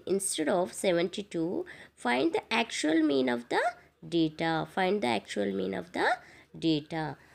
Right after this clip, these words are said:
Okay, how it will be? Once look at the, uh, solution. See, given that the mean of nine observations, thirty-eight,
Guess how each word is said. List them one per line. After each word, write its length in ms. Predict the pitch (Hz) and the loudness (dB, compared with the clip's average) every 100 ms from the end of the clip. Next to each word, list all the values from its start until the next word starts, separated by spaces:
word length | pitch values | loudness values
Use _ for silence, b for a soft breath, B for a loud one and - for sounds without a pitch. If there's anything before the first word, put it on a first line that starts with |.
| B | B
Okay, 460 | 254 226 320 277 165 B B B - | -14 -8 -4 -2 -4 B B B -6
how 180 | 302 233 | -4 -2
it 180 | 170 | -2
will 180 | 160 156 | 0 -2
be? 200 | 147 175 | -2 -4
Once 460 | 165 165 165 - - | -2 -2 -2 -6 -10
look 180 | - - | -6 -4
at 180 | 220 | -4
the, 140 | 208 - - - | -4 -6 -8 -8
uh, 280 | 185 175 175 | -4 -2 -4
solution. 800 | - 240 226 220 - 156 175 320 B B B B | -4 -2 -2 -2 -2 -2 -2 -6 B B B B
See, 320 | - 226 - - | -4 -4 -4 -6
given 300 | 240 269 214 | -2 0 0
that 240 | 156 165 254 B B B | 0 -2 -4 B B B
the 160 | 196 285 | 0 2
mean 400 | 294 359 453 415 | 4 6 6 6
of 380 | 233 220 233 - | 4 2 -2 -4
nine 300 | 220 214 277 | 2 2 4
observations, 1080 | 330 247 277 247 190 175 180 196 254 - - - _ | 2 0 -2 4 4 4 2 0 -2 -6 -10 -16 _
thirty-eight, 800 | - 156 156 147 147 208 359 - | -6 -6 -2 0 2 0 -2 -8